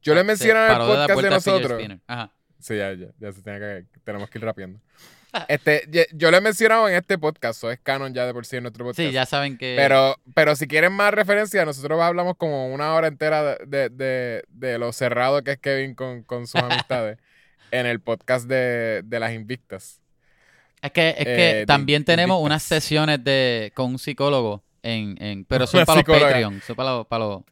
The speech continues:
Speaker 1: Tres,
Speaker 2: vamos a hablar
Speaker 1: tres
Speaker 2: nautas en los
Speaker 1: psicólogas,
Speaker 2: Patreon.
Speaker 1: tres psicólogas chilenas.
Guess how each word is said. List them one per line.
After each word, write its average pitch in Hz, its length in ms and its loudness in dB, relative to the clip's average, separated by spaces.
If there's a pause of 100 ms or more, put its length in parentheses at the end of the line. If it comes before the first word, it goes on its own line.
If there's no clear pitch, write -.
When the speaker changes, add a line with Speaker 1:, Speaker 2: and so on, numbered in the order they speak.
(160)
Speaker 1:
Tres, 147 260 4 (120)
Speaker 2:
vamos 120 260 -6
a 127 40 -4
hablar 127 160 0
Speaker 1:
tres 147 100 6
Speaker 2:
nautas 127 200 2
en - 60 4
los - 80 6
Speaker 1:
psicólogas, 156 340 4 (140)
Speaker 2:
Patreon. 95 220 -6 (960)
Speaker 1:
tres 143 180 0
psicólogas 165 560 4
chilenas. 131 680 -6